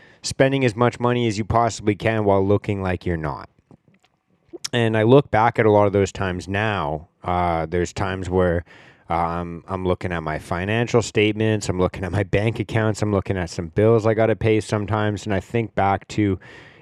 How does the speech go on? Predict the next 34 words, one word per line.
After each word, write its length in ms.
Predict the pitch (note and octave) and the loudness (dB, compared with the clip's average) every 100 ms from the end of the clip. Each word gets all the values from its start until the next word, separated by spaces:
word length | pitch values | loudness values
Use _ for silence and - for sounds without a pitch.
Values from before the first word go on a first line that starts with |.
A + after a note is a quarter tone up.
| - | -4
you 100 | G#2 | -2
know, 100 | F#2 | -2
how 320 | - B2 C3+ | -2 0 2
much 300 | C#3 B2+ G2+ | 2 0 -2
money 420 | G2+ A2 G#2+ F#2 | -2 -2 -2 -4
I 140 | E2 | -4
blew 640 | E2 D#2 G#2 A2+ E2+ D#2 D2 - | -4 0 2 4 2 -2 -8 -4
while 240 | G2 G2 | 0 2
I 100 | G2+ | 2
was 240 | G2+ F#2+ | 0 -2
just, 260 | - G2 - | -4 -6 -2
like, 160 | G2 F#2 | -2 -2
addicted 520 | E2+ G2 F#2+ G#2 F#2 | -4 -4 -4 -6 -4
to 80 | F#2+ | -4
partying 600 | - G2+ G2+ G#2 G#2 F#2+ | 0 0 2 0 -2 -4
and 80 | |
spending 440 | - - G2+ G2 G2 | -6 -2 0 0 -2
money 260 | F#2+ G2 | -2 0
on 180 | F#2+ F2+ | -2 -2
clothes 640 | - - F#2+ F#2 F#2+ F#2 F2+ | -4 0 2 4 2 0 -4
and, 220 | E2 - | -8 -8
and 340 | F#2 F2 D#2+ F2 - | -8 -8 -10 -8 -2
dumb 240 | G#2+ D3 | 0 0
shit, 340 | C3 - C#3 | -2 -2 -2
not 200 | F#2 A#2 | -2 -2
even 240 | C3+ B2+ G#2 | 0 -2 0
just 200 | G#2+ - | -2 -2
clothes, 280 | - A2 F#2 | 0 0 0
just 260 | G#2 F2 | -4 -4
dumb 240 | G2 G2+ G#2 | -4 -4 -4
shit 320 | - A2+ F#2+ | -2 -2 -2
in 100 | F2+ | -6
general. 520 | F2 F#2+ G#2 F#2 E2+ - - - - - _ _ | -4 -2 0 0 -2 -10 -20 -20 -20 -20 _ _
Um, 580 | - G#2 G2+ F#2+ F#2+ E2+ | -4 0 0 0 -4 -12